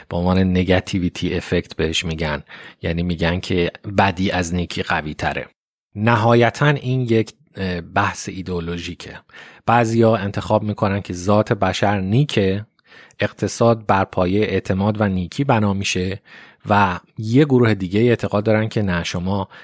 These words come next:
اقتصاد رو مثل یه ابزار جنگی به کار میندازی تا اینکه دشمنانت رو خورد و له بکنی. همون کاری که تاجر ونیزی انجام میداد. شاید اینجا گریبر داره نظر خودش هم مطرح می‌کنه.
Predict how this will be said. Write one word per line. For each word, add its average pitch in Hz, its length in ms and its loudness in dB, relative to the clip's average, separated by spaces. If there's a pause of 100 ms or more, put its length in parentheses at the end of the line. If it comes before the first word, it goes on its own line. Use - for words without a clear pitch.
(140)
اقتصاد 113 560 0
رو 113 60 2
مثل 107 280 -2
یه 92 120 2
ابزار 95 440 2
جنگی 90 480 -2
به 85 120 -2
کار 123 300 2
میندازی 123 360 0
تا 107 120 -4
اینکه 92 180 -2
دشمنانت 90 720 -4
رو 101 180 0
خورد 95 380 -4
و 92 60 2
له 85 220 0 (120)
بکنی. - 380 -18 (440)
همون 127 260 4
کاری 107 280 2
که 101 280 2
تاجر 98 600 0
ونیزی 82 420 -2
انجام 76 380 -8
میداد. - 420 -14 (560)
شاید 208 300 2
اینجا 147 520 4 (640)
گریبر 117 340 2
داره 120 500 4 (100)
نظر 101 320 -2
خودش 104 420 -4
هم 92 120 -6
مطرح 87 360 -10
می‌کنه. 82 460 -14